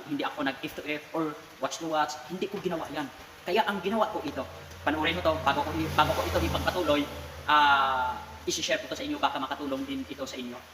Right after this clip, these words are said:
Ayan, ah, ito ang aking ginawa. Nag, nag, ah, gawa ako ng content na posibleng mag-viral, ah, especially na dito sa, ah, shorts, reels. Ayan, dito ako gumawa, nag,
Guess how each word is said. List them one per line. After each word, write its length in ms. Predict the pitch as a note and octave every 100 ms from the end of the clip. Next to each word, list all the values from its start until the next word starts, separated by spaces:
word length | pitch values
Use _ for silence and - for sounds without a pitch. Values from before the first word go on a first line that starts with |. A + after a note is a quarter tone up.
| - - -
Ayan, 240 | C3+ D#3
ah, 400 | C3 C3+ C3+ A#2 -
ito 80 | D#3+
ang 160 | D#3 C#3
aking 320 | C#3+ C3 B2
ginawa. 160 | A#2 A2+ - - - -
Nag, 400 | F#3+ F#3+ - - F3
nag, 160 | F#3+ F#3+
ah, 320 | E3+ E3 D#3 -
gawa 320 | F3+ G3 -
ako 480 | - F3+ E3+ F3+ F3+
ng 160 | C#3+ D3+
content 400 | E3 D3+ D#3+ D#3+ -
na 320 | C3+ B2+ A#2+ -
posibleng 480 | - D3 C#3+ C#3+ C3+
mag-viral, 800 | C3 B2+ - A#3 A3+ G3 F3+ F#3 - - - C3
ah, 400 | C3 - - - - - -
especially 400 | - - E3 D#3+
na 80 | C#3+
dito 160 | D#3
sa, 320 | C#3 B2+ - - - -
ah, 320 | B2+ A2+ - - -
shorts, 320 | - G3 - - - - -
reels. 400 | F3+ C3+ - - - - -
Ayan, 240 | B2+ C3+
dito 160 | B2 C3+
ako 160 | C3+ C3+
gumawa, 400 | B2 B2+ C3 B2+
nag, 160 | A#2+